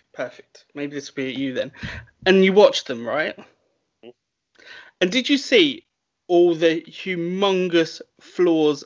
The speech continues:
Speaker 1: and character plot holes and everything in it?
Speaker 2: No.
Speaker 1: Okay. So I did, but I still just went with it,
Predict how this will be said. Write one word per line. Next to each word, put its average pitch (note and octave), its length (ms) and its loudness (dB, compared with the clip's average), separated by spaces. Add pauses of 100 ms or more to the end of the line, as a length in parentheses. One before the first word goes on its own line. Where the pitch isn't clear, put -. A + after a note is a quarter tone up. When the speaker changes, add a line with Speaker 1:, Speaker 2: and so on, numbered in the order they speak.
(120)
Speaker 1:
and C#3+ 340 -4
character D#3+ 480 0
plot D3 220 -6
holes D3+ 340 -6
and C#3+ 80 -6
everything D3 440 -6
in C#3 120 -8
it? - 240 -12 (800)
Speaker 2:
No. G#2 200 -4 (800)
Speaker 1:
Okay. D3+ 300 -2 (680)
So F3+ 240 0
I G3 140 6
did, D#3 460 -2 (500)
but F3+ 160 0
I E3+ 100 0
still F3+ 320 -4
just E3+ 240 -10
went E3+ 180 -4
with D#3 140 -10
it, F#3+ 180 -2